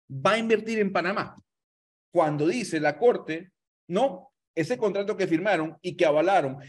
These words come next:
y que el propio presidente hoy en funciones aprobó o estuvo de acuerdo,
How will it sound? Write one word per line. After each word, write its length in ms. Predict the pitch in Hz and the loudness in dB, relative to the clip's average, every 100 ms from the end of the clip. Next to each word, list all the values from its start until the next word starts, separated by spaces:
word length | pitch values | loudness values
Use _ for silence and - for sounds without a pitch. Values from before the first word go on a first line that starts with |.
| - | -14
y 120 | 240 | -4
que 100 | 220 | 2
el 140 | 190 190 | 2 4
propio 280 | 277 311 311 | 2 2 -2
presidente 680 | 214 214 226 220 220 214 - | -4 -2 -2 0 -4 -4 0
hoy 180 | 220 | 0
en 120 | 277 208 | 0 -4
funciones 540 | 190 202 180 98 - _ | -6 -6 -6 -8 -14 _
aprobó 840 | 180 196 196 226 220 185 151 - - _ _ _ - | 0 0 2 4 6 6 4 -2 -16 _ _ _ 0
o 260 | 156 151 123 | 2 2 -2
estuvo 380 | 117 170 208 | -8 -4 0
de 60 | 214 | 0
acuerdo, 460 | 208 180 135 151 | 2 0 0 -6